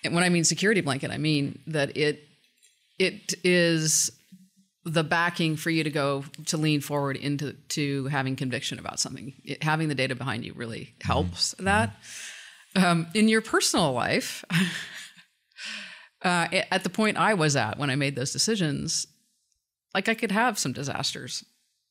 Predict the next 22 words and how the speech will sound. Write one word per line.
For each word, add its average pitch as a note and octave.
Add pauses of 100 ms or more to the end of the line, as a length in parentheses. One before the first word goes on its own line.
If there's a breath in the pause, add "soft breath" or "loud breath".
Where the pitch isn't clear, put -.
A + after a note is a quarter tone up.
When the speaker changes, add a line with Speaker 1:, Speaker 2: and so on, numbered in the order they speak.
(560)
Speaker 1:
which D#3+
maybe D#3
wasn't D#3
the D#3
p-, -
wasn't D#3+
the -
case -
when B2+
I B2
was, A#2+ (120)
when C#3
I C3
went C3
into B2+
Vox, - (640 soft breath)
is D3+
I C#3
really C#3 (540)
needed C#3 (340)
to C#3
have, B2